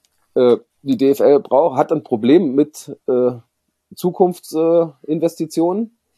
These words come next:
Ähm, und der Antrag von Sankt Pauli war noch mehr Zeit, also das nicht so schnell über, äh, übers Knie zu brechen, sondern mehr Diskussionen, mehr,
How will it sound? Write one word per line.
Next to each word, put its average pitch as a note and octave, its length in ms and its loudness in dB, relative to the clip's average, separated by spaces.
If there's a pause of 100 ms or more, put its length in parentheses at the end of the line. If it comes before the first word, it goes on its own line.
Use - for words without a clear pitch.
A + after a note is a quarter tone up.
(160)
Ähm, D3 440 -2 (960)
und B2 160 -6
der C3 80 4
Antrag C#3 240 -4
von C3 120 -6
Sankt B2 160 -4
Pauli C#3 260 0
war C3 320 2 (240)
noch B2+ 220 -2
mehr C3 180 -2
Zeit, B2+ 340 0
also G2+ 160 -4
das G#2 180 -4
nicht A#2 120 -8
so A#2+ 100 -6
schnell C3 240 -2
über, A#2+ 360 -4
äh, A2+ 260 -2
übers A#2 200 -6
Knie F#3+ 200 -6
zu C#3+ 120 -6
brechen, C3 320 -6
sondern C#3 520 0
mehr C3 240 0
Diskussionen, C3+ 680 -2
mehr, C3 380 0